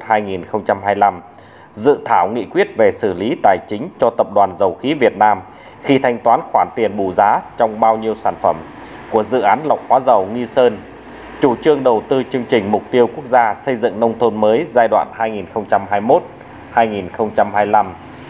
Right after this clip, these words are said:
chủ trương đầu tư chương trình mục tiêu quốc gia xóa đói giảm nghèo và an sinh xã hội bền vững giai đoạn hai nghìn không trăm hai mươi mốt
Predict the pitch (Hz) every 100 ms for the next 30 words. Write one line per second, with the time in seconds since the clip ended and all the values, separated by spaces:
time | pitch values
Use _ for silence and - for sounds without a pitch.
0 | - - - 143 117 - 147 127 120 120
1 | 113 135 127 - 127 127 101 101 92 131
2 | 117 - 151 127 123 110 - - 113 113
3 | 117 143 123 95 104 101 85 - 85 92
4 | 107 107 - 110 - 127 120 85 - -
5 | - 123 120 98 120 - 175 117 113 107
6 | - 113 110 104 92 110 98 101 98 101
7 | 107 170